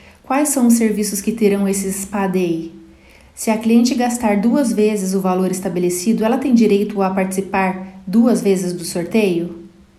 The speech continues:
Algumas dessas dúvidas devem ter surgido quando foi conversado sobre a ação com os colaboradores e outras só depois que tava rolando a ação e as clientes começaram a perguntar.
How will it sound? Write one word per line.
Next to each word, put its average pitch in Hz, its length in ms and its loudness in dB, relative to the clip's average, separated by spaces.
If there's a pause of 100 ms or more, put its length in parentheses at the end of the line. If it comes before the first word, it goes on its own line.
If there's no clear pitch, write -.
(180)
Algumas 233 480 2
dessas 196 380 0
dúvidas 196 420 -2
devem 196 260 0
ter 214 160 -2
surgido 202 460 -4
quando 208 240 -2
foi 208 140 -4
conversado 202 640 -4
sobre 202 320 -2
a 226 100 0
ação 196 540 -2 (720)
com 220 400 2
os 226 120 -2
colaboradores 202 1000 0 (280)
e 202 140 0
outras 233 460 4
só 277 320 0
depois 240 360 0
que 233 100 -4
tava 226 260 2
rolando 214 440 0
a 233 80 2
ação 175 440 -4 (280)
e 196 120 0
as 190 140 -2
clientes 190 340 -2
começaram 202 560 -4
a 190 60 -4
perguntar. 190 680 -2